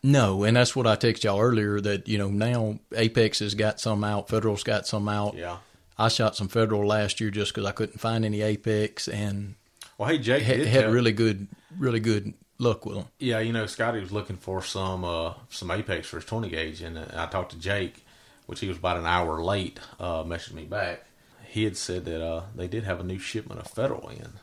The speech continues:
Speaker 2: He said if anybody was looking for some, pass the word on. He had some shipment of Federal T S S. I don't
Speaker 1: And
Speaker 2: know
Speaker 1: that's
Speaker 2: what
Speaker 1: at Covington Ace and Summit?
Speaker 2: Yep.
Speaker 1: Yep. So, yeah, look, last minute, guys, if y'all are looking for some T S S loads, uh,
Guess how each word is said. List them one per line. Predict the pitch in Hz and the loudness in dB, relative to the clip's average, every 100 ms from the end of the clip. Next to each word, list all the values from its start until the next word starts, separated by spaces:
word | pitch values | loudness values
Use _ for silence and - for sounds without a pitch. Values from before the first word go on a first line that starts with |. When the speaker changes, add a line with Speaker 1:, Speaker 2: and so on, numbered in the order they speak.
| 98 | -18
Speaker 2:
He | |
said | 82 82 | -14 -12
if | 80 87 | -12 -10
anybody | 90 85 90 85 | -10 -8 -8 -8
was | 87 | -12
looking | 95 - | -14 -14
for | - | -14
some, | 82 85 87 | -12 -12 -8
pass | 82 87 | -8 -8
the | - | -8
word | 90 82 | -8 -6
on. | 87 87 | -6 -6
He | 90 85 | -8 -8
had | 82 - | -8 -12
some | - 90 117 - | -14 -14 -16 -16
shipment | - - 78 | -12 -12 -12
of | 82 | -12
Federal | - 87 82 80 | -8 -8 -6 -8
T | - 85 | -8 -6
S | 82 | -6
S. | 82 82 | -10 -10
I | 80 | -2
don't | 104 | 2
Speaker 1:
And | 98 | 4
Speaker 2:
know | |
Speaker 1:
that's | 107 98 | 2 0
Speaker 2:
what | |
Speaker 1:
at | - | 2
Covington | 120 110 104 110 | 2 4 0 0
Ace | 110 107 117 | 0 0 -2
and | 104 | -2
Summit? | 120 120 - | -2 -2 -6
Speaker 2:
Yep. | - 120 - _ _ _ _ | -6 -6 -6 _ _ _ _
Speaker 1:
Yep. | 92 - _ _ - - _ _ _ | -8 -8 _ _ -20 -20 _ _ _
So, | - 101 101 | 0 2 4
yeah, | 113 | 4
look, | 107 117 113 98 | 6 6 4 0
last | 101 113 127 - | 2 6 6 4
minute, | 135 120 | 2 4
guys, | 123 131 113 | 6 6 4
if | 104 117 | 2 4
y'all | 120 | 4
are | 110 | 4
looking | 120 120 107 | 4 2 -2
for | 113 | -2
some | 104 110 104 101 | -2 0 2 2
T | - 123 | 2 4
S | 120 | 2
S | 131 120 | 2 2
loads, | 120 123 123 117 110 - - | 4 4 2 -2 -6 -12 -2
uh, | 107 101 98 | 0 2 0